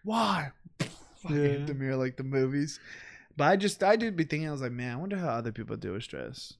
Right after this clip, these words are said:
Speaker 1: Like, what do they do? What does my girlfriend do to s-, deal with stress? What does Henry do? What does my dad do? What does my mom do? What do my brothers do to deal with stress?"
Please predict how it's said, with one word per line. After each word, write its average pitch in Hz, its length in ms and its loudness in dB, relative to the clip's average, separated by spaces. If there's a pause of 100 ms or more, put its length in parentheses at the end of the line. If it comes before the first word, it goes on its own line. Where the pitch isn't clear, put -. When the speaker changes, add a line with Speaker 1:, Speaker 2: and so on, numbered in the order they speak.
(100)
Speaker 1:
Like, 98 220 -8
what 175 120 0
do 165 100 2
they 110 180 -2
do? - 240 -8 (400)
What - 80 2
does 185 140 2
my 135 140 2
girlfriend 127 380 -2
do 107 120 -8
to 101 60 -12
s-, - 180 -14
deal - 140 -12
with 120 80 -12
stress? - 500 -14 (960)
What 131 120 -2
does 127 140 -2
Henry 160 240 4
do? 151 420 4 (260)
What 120 140 -4
does 110 120 -8
my 117 100 -6
dad 131 240 -4
do? 135 180 -4
What 123 60 -4
does 113 100 -6
my 110 80 -4
mom 120 280 2
do? 117 120 0
What 131 120 0
do 160 60 2
my 143 120 0
brothers 113 400 -2
do 110 180 -6
to 107 120 -12
deal 104 180 -10
with 78 100 -8
stress?" - 400 -10